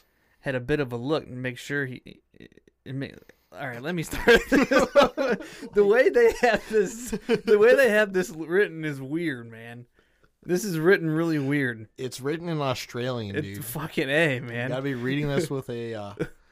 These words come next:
Speaker 2: with
Speaker 1: He had a
Speaker 2: a
Speaker 1: bit of, he had a bit of a second glance and said,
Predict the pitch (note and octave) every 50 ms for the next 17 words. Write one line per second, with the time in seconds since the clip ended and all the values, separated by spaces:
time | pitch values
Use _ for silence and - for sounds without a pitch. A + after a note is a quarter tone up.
0 | _ _ _ _ _ _ _ _ _ _ B2+ A#2+ - F#3+ G3+ G#3 F#3+ F3 D#3 C#3
1 | F#3+ G#3+ G#3 G3+ F3+ - - - E3 F#3+ F#3 E3+ D#3 C#3+ F#3 G#3+ G#3 F#3+ D3 C#3+
2 | - - - F#3 F3+ - D3+ C#3 C3 C#3 D3+ E3 F3+ F3+ D#3+ C3+ - - B2+ A#2+
3 | A#2 - C3+ C3+ C3+ C3+ C3+